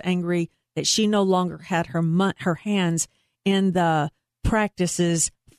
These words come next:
finances. The doctor never made her leave the finances alone because,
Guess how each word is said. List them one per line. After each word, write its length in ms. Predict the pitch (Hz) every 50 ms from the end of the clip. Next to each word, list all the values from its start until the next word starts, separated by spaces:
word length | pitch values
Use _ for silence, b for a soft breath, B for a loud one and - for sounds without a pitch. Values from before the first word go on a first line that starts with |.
| _
finances. 800 | - 185 180 185 185 180 160 143 143 147 - 135 - - - - _ _ _ _ _ -
The 80 | 190
doctor 440 | 175 - 196 190 208 214 - 208 196
never 580 | 185 185 190 190 196 180 190 190 190 185 185 180 _ _ _
made 460 | - 180 175 175 190 202 208 220 214 -
her 240 | - 208 196 185
leave 220 | 175 180 185 185 160
the 100 | 175 170
finances 580 | - 185 185 185 185 185 185 175 - 180 170
alone 380 | - 180 180 190 190 190 185 180
because, 460 | 180 175 - 190 180 180 185 175 -